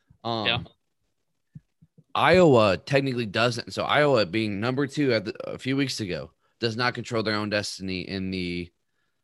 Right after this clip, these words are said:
Speaker 1: Big Ten West. Um,
Speaker 2: Yeah, I think, I think Wisconsin's
Speaker 1: yes.
Speaker 2: ahead now.
Speaker 1: So Minnesota and Wisconsin.
Speaker 2: Or Mi-, yeah, Minnesota, yes.
Speaker 1: We are rooting for those two teams to win out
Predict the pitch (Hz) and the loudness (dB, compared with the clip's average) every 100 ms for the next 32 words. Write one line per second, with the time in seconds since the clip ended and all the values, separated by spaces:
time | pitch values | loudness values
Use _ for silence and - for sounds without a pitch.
0 | _ _ _ _ 87 110 98 92 90 78 | _ _ _ _ -4 -4 -2 -4 -4 -6
1 | - _ _ _ _ _ _ _ _ _ | -12 _ _ _ _ _ _ _ _ _
2 | 101 101 92 107 117 135 131 123 127 120 | -4 -4 -2 -2 0 -2 -2 -4 -2 -4
3 | 113 120 127 143 123 107 - - - _ | -6 -2 -2 -2 -4 -6 -6 -8 -12 _
4 | 107 87 107 107 101 104 101 92 _ _ | -2 0 -4 -8 -8 -4 -4 -6 _ _
5 | - 127 110 110 139 175 - 147 131 113 | 0 2 2 0 -2 -2 0 0 0 -2
6 | 104 - 110 107 - 104 104 90 120 135 | -4 -4 -6 -6 -6 0 0 2 2 2
7 | 151 147 131 135 - 117 104 98 104 131 | 4 4 4 2 2 2 2 0 -2 0
8 | 156 147 147 151 131 117 107 131 147 - | 2 2 0 -2 -4 -6 -2 -2 -4 -4
9 | 151 143 143 120 104 - 117 107 98 117 | -4 -4 -4 -6 -6 -8 -6 -4 -4 -2
10 | 104 85 | -4 -6